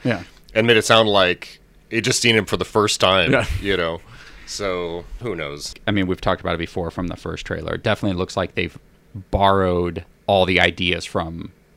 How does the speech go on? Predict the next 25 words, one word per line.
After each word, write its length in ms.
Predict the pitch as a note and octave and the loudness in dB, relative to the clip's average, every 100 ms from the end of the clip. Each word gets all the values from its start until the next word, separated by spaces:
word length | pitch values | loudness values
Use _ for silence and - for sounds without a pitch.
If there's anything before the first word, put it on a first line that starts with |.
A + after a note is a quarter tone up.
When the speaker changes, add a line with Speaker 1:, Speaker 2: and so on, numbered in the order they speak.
| _ _ _ | _ _ _
Speaker 1:
three, 540 | - F#2+ F#2 F2+ F2+ F2+ | -6 -2 -2 -2 -6 -8
four, 380 | - G2+ F2 E2 | -8 -4 -4 -4
and 120 | E2 | -8
five. 640 | - G2+ F2 E2 E2 F2 - | 0 2 2 0 -8 -10 -8
Speaker 2:
Right. 280 | F2 C#2+ | -6 0
Speaker 1:
Not, 200 | C#3 F#3 | 4 6
like, 240 | D#3 C3+ B2 | 6 4 2
directly, 420 | C3 A#2+ A#2+ A#2 | 4 6 6 4
like, 180 | G#2 F#2+ | 2 0
"Hey, 180 | A2+ G#2+ | 0 0
we're 180 | G2 G2+ | 0 -2
stealing 480 | - - A2+ F#2+ | -2 0 0 -2
these." 180 | F2 F#2+ | -4 -6
And 140 | G#2 C3+ | 0 2
a 60 | |
lot 200 | C3+ E3 | 4 2
of 80 | F#3 | 0
these, 200 | C3 A#2+ | 0 0
if 140 | B2 D3+ | -2 -4
you 100 | F#3 | -2
read 160 | F3+ | 2
a 40 | C#3+ | 4
lot 200 | A#2+ A#2+ | 4 4
of 100 | G#2+ | 2
the 300 | G2+ F#2+ | -2 -2